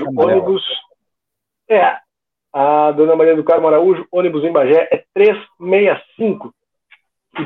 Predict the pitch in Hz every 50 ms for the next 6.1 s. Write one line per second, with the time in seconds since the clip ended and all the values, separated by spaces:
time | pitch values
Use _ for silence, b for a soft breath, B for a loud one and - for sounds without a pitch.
0 | - - 202 214 202 196 196 190 190 185 180 170 151 - - 147 151 170 196 202
1 | 185 175 - 156 147 127 - - 190 202 202 185 170 170 139 139 165 185 190 -
2 | - - 190 180 - - 170 143 - - 165 165 127 117 107 - _ _ _ _
3 | _ - 131 127 120 113 120 120 - - 139 170 180 143 113 127 123 131 127 -
4 | _ _ _ _ _ _ _ - 143 139 143 160 170 170 - 185 165 - - 185
5 | 196 180 160 147 139 131 127 127 - 139 139 135 127 - - 147 147 143 - -
6 | 143 131